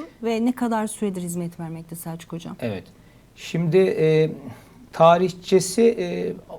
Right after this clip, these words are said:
Speaker 2: aslında üniversitenin kuruluşuyla, e, paralel yürüyor, e, çömü için. E, iki bin sekizli yıllardan beri, e,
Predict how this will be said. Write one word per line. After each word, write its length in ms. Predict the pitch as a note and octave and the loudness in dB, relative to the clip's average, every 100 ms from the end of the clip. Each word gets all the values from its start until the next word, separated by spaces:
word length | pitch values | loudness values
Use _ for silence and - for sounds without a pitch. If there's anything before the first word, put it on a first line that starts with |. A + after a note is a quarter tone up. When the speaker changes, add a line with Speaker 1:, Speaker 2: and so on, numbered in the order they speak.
| F#3 D#3+ - | -18 -20 -6
Speaker 2:
aslında 520 | F#3 D#3+ - C#3+ E3+ | -2 -2 -4 -6 -6
üniversitenin 640 | D#3 D3+ D3+ D3 - C#3 C#3 | -4 -4 -2 -4 -2 -4 -4
kuruluşuyla, 720 | - C#3 B2 A#2+ - A#2+ D3+ | -4 -4 -4 -4 -4 -2 0
e, 180 | - C3+ | 0 -4
paralel 560 | - C3+ C3 C3+ C3+ A2+ | -2 2 4 4 2 0
yürüyor, 400 | A2+ G2+ F#2+ A2+ | -2 -2 -6 -8
e, 360 | - - A2+ F#2+ F#2+ F#2+ G2 - G2+ A#2 - | -12 -20 -18 -16 -16 -18 -20 -20 -18 -16 -6
çömü 360 | B2+ G#2 G#2+ - | -4 -4 -6 -12
için. 320 | - - D#3+ - - - _ _ - | -12 -8 -8 -10 -20 -20 _ _ -6
E, 360 | B2 A#2 G2+ - - - D#3+ | -4 -4 -6 -12 -16 -16 -14
iki 220 | C3+ - | -12 -8
bin 100 | C3+ | -6
sekizli 600 | B2 B2+ B2+ A#2 A2+ A#2 A#2+ | -4 -4 -2 -2 -2 -4 -4
yıllardan 640 | A#2 A#2+ A2 G2+ G#2 F#2+ | -4 0 0 0 -4 -4
beri, 160 | F#2 A2 | -4 -2
e, 380 | D#3 C3 A2 | -4 -6 -8